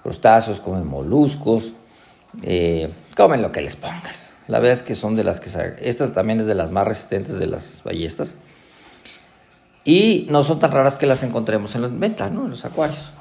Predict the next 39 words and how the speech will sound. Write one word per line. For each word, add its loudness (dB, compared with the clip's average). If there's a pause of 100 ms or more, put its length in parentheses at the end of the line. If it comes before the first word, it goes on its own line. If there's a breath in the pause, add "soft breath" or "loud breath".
(140)
Y 4
no 6
son 2
tan 4
caras 4
comparadas 6
a 4
la, 6
a 0
la 4
payaso, 0
sí -8
son -6
mucho -6
más -8
baratas. -14 (880 soft breath)
Estas -10
están 0
todas 4
tímidas -2
acá 0
atrás. 4 (640 soft breath)
Pero 8
nada -2
más -2
que 0
agarren 2
confianza. -2
Mira, -2
ahí -2
tienen -4
una 0
nigra 0
ahí 0
aplastada. 2
No 0
sé -6
si -8
estresada 2